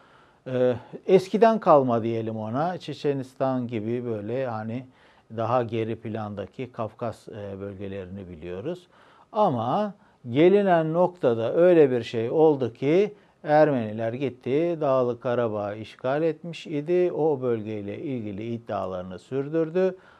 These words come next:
Azerbaycan hem stratejik hem ekonomik hem askeri ne derseniz deyin, hem diplomatik Batı standardında çok büyük bir kalkınma,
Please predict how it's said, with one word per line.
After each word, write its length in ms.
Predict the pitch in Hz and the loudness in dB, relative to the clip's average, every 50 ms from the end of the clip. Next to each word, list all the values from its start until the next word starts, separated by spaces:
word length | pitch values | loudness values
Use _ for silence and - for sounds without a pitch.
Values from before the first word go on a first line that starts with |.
| - - - | -16 0 6
Azerbaycan 1080 | 143 156 170 180 190 202 202 202 202 208 208 208 202 175 202 208 220 233 240 240 226 - - _ _ _ _ _ _ | 8 8 8 8 8 6 6 6 8 8 8 8 6 6 6 6 6 4 4 2 -2 -6 -12 _ _ _ _ _ _
hem 280 | - 196 220 247 254 | 4 6 6 6 4
stratejik 760 | 214 - - - 214 214 208 202 - 202 196 180 208 214 214 - | 2 0 2 6 6 8 8 6 6 4 4 4 0 -2 0 2
hem 260 | 202 208 208 208 - | 2 2 2 2 2
ekonomik 720 | 165 170 175 - - 190 190 190 190 185 196 196 190 190 | 2 2 2 2 0 0 2 2 2 2 0 0 0 2
hem 240 | 190 196 202 196 190 | 2 2 2 2 2
askeri 600 | 185 175 170 170 - - 180 180 180 175 165 156 | 2 0 0 0 0 2 4 6 6 6 6 6
ne 140 | 170 226 247 | 4 4 6
derseniz 640 | 285 262 233 185 175 - 165 143 131 117 110 101 98 | 8 6 6 6 4 0 -2 -2 0 -2 -2 -2 -4
deyin, 220 | 104 101 101 101 | -6 -6 -6 -6
hem 320 | 104 127 160 190 196 190 165 | -4 -2 0 0 0 2 2
diplomatik 840 | 196 185 185 - - 180 170 160 156 143 131 - - 147 151 151 - _ _ - - - _ _ - | 0 0 0 -2 -2 -2 0 0 2 0 0 0 -2 -6 -6 -6 -10 _ _ -20 -20 -20 _ _ 4
Batı 300 | 135 139 139 - 196 185 | 4 4 4 2 0 0
standardında 1040 | 190 - - 185 175 170 165 160 156 151 143 143 131 131 135 135 139 156 180 180 | -2 -2 0 2 2 2 2 4 4 4 4 4 4 2 0 -2 0 0 0 0
çok 280 | 180 196 185 180 185 175 | 0 0 0 0 -2 -4
büyük 240 | 165 165 160 - | -4 -6 -4 -4
bir 180 | - 160 147 151 | -2 -4 -4 -4
kalkınma, 960 | - - 143 147 147 147 139 143 - 170 156 147 143 139 147 151 143 110 95 | -6 -2 0 2 2 2 2 0 -2 -4 -2 -2 0 2 4 4 4 4 0